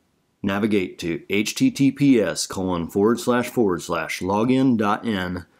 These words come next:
dot F C A Y tech dot com. Select the favorite star.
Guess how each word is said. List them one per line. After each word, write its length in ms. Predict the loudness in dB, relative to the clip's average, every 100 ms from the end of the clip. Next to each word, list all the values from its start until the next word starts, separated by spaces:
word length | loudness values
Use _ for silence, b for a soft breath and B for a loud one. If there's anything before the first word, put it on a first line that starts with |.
| b _
dot 180 | -8 -4
F 160 | -4 -2
C 240 | 2 4
A 80 | 4
Y 180 | 2 -2
tech 300 | -6 -6 -4
dot 220 | -4 -4
com. 360 | -8 -8 -8 -14 _ _ _ _ _ _ _ _ _ -8
Select 400 | -4 -2 -2 -4
the 80 |
favorite 400 | 0 0 0 -4
star. 440 | -4 -2 -6 -8